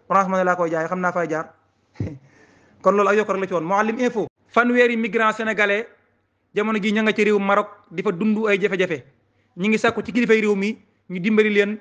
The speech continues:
delloosiwaat leen, delloosiwaat leen ci nu mu gën a gaawee ndax sonn nañu. Ñoom trente-sept migrants sénégalais yi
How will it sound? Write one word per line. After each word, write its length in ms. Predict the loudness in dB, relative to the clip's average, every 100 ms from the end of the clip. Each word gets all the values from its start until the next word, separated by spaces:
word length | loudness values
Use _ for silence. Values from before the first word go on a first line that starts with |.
| _ _ _
delloosiwaat 580 | -2 2 2 0 -2 0
leen, 180 | -2 -2
delloosiwaat 440 | 2 2 2 0
leen 140 | 0 -4
ci 60 |
nu 60 | -2
mu 80 | -2
gën 100 | 0
a 40 |
gaawee 300 | 0 0 0 -6
ndax 200 | -4 -4
sonn 200 | -2 -2
nañu. 220 | 0 -2 -6 -16 _ _ -8 -8 -10 -8
Ñoom 320 | -2 0 2
trente-sept 380 | 2 0 -2 -2
migrants 340 | -2 0 -2
sénégalais 340 | -2 0 0 0
yi 280 | -2 -4